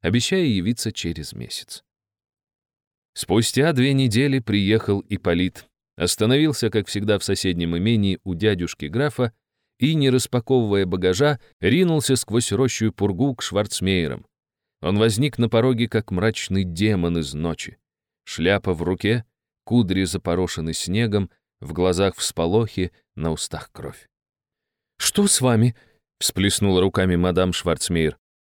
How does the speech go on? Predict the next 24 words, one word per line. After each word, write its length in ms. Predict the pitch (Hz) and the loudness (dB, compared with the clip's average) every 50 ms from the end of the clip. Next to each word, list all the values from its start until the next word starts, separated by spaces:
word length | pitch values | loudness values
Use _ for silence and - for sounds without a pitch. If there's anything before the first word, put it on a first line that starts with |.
| _ _ _ _ | _ _ _ _
Споткнулся, 680 | - - - 71 - - 85 87 90 - - 98 87 - _ _ _ _ _ _ _ _ _ _ - | -18 -12 -10 -10 -6 -2 -2 0 0 0 0 -2 -4 -4 _ _ _ _ _ _ _ _ _ _ -4
упал, 400 | - 92 87 95 98 101 98 - _ _ _ _ _ _ _ _ _ - | -4 -2 0 2 2 2 0 -2 _ _ _ _ _ _ _ _ _ 0
рассек 440 | 110 104 104 98 - - 110 101 | 2 2 2 2 2 2 0 2
губу. 300 | 85 104 104 101 98 85 - _ _ _ _ _ _ _ _ _ _ _ _ - | 2 2 2 4 2 2 0 _ _ _ _ _ _ _ _ _ _ _ _ -2
«А, 200 | 113 104 92 - - - _ _ _ _ _ | -2 -2 -2 -2 -8 -16 _ _ _ _ _
чепуха!» 440 | - 156 131 139 117 113 90 73 - _ _ _ _ _ _ _ _ _ _ _ _ | -6 -4 -2 0 0 0 0 0 -2 _ _ _ _ _ _ _ _ _ _ _ _
«Проходите 540 | - 98 95 - - 92 87 - 90 - - | -6 -4 -4 -2 -4 -4 -4 -4 -4 -2 -2
скорее, 460 | 110 - - 127 135 156 170 165 123 | -2 0 0 2 2 4 4 4 4
да 120 | 113 113 147 | 4 2 0
снимите 480 | - - 143 147 143 147 165 - - | 0 2 2 4 4 4 2 0 0
пальто! 400 | - 190 175 - - 190 135 - - _ _ _ _ _ _ | -2 -2 -2 2 2 2 2 2 0 _ _ _ _ _ _
И 140 | - 135 160 | 2 2 2
сюртук 500 | - - 160 143 120 - 190 196 - 156 | 4 4 2 2 2 0 -2 0 2 0
он 120 | 139 120 | 0 2
тоже 360 | - 127 147 185 196 233 233 196 | 2 0 0 2 2 2 2 0
измок». 380 | 131 - 117 95 85 - - _ _ _ _ _ _ _ _ _ _ _ _ _ _ _ _ _ _ _ | 2 2 0 0 0 -2 -8 _ _ _ _ _ _ _ _ _ _ _ _ _ _ _ _ _ _ _
Аполлинария 580 | 85 85 - 107 113 113 117 127 139 123 120 | -2 0 2 2 4 4 4 4 4 4 4
металась 520 | 117 120 113 - 120 117 110 101 98 - - | 4 4 2 2 2 2 2 2 2 0 -2
по 100 | - 92 | -2 -4
своим 260 | - - 95 101 92 | 0 0 0 2 2
покоям, 480 | 101 98 - - 104 117 117 107 107 - | 0 -2 0 2 2 2 2 2 0 -2
истекающим 760 | 104 101 - - 110 - - 107 110 113 - - 92 98 101 | -4 -6 -4 -4 -4 -2 0 2 2 2 0 -2 -2 -2 -2
агонией 360 | 95 87 95 101 95 87 85 | 0 0 0 0 0 -2 -2
подранком. 640 | - - - - - 80 78 76 - - 60 55 - | -2 -4 -4 -2 -2 -2 -2 -2 -6 -8 -12 -14 -16